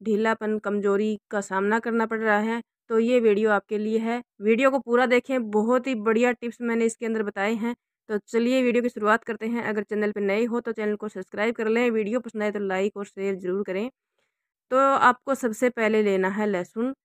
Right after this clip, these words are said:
और लहसुन आपको देसी लेना है।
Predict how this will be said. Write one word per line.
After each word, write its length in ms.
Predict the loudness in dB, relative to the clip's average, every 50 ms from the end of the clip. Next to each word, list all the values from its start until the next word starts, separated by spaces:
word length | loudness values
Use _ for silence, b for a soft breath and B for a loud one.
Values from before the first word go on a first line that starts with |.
| _ _ _ _ _ _ -2
और 260 | 0 2 2 4 2
लहसुन 380 | 2 2 0 0 0 0 4 4
आपको 300 | 4 2 2 _ 0 0 2
देसी 360 | 2 0 0 0 -2 -2 2
लेना 220 | 2 4 4 4 2
है। 240 | 2 0 -2 -4